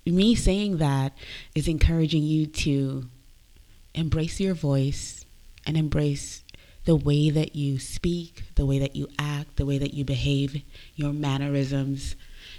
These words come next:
They're all you. And I think that's so powerful when we can become confident enough to put that out into the world. But today, that's not what we're talking about.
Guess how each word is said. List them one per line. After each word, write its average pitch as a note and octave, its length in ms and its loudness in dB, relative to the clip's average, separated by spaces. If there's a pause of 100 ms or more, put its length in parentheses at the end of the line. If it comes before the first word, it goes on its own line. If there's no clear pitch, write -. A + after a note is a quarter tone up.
They're D#3 280 0
all D3+ 560 -2
you. C3+ 540 2 (680)
And C#3+ 140 -2
I C3 80 2
think D3+ 320 0
that's - 440 -2
so G#3 320 2
powerful E3 760 -4 (440)
when D#3+ 200 -8
we D#3 100 -8
can D#3 300 4
become C#3+ 340 -4
confident D#3+ 680 -4
enough F#3+ 540 -2 (600)
to F#3 120 -2
put F3 300 -2
that C#3+ 380 2 (100)
out C3+ 300 2
into C#3 320 2
the C#3+ 100 6
world. C#3 480 4 (880)
But - 520 6 (180)
today, D#3 680 8
that's D3+ 380 2
not C#3+ 260 0
what D#3+ 120 -6
we're D3 80 0
talking C#3+ 400 -4
about. B2+ 500 0